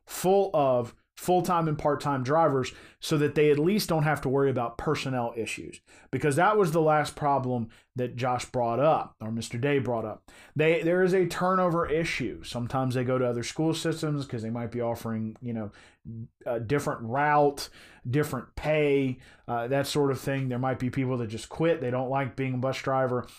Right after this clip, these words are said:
So having these lists and actually having extra drivers helps, because maybe you can go to a substitute and say, "Okay, we've lost five full-time. Would you like one of those routes? One of them is in your area, or one of them is just a bus route and you have expressed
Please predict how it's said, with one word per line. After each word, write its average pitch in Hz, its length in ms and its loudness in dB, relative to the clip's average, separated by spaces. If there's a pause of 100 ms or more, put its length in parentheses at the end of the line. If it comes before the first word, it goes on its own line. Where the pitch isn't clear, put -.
(260)
So 160 160 0
having 208 420 4
these 156 260 2
lists 165 540 0
and 131 120 -4
actually 160 400 -2
having 151 680 -2
extra 143 440 -4
drivers 131 640 0 (300)
helps, 208 460 2
because 139 420 0
maybe 135 260 0
you 143 180 2
can 139 180 -2
go 139 140 4
to 143 120 4
a 139 60 2
substitute 143 520 0
and 139 100 -6
say, 135 220 0
"Okay, 160 260 2
we've 135 240 2
lost 135 260 0
five 139 300 0
full-time. 147 520 -2 (260)
Would 135 160 0
you 156 160 2
like 147 260 2
one 131 140 -2
of 123 100 -2
those 120 240 -2
routes? 120 380 -4
One 131 180 -2
of 123 120 -2
them 120 140 -4
is 107 260 -6
in 127 320 -2
your 117 400 -4
area, 160 440 2 (260)
or 160 100 2
one 165 180 4
of 160 100 4
them 151 160 0
is 135 120 -2
just 135 260 -2
a 131 80 0
bus 131 300 -2
route 165 280 0
and 120 100 -6
you 139 140 0
have 131 120 0
expressed - 580 -4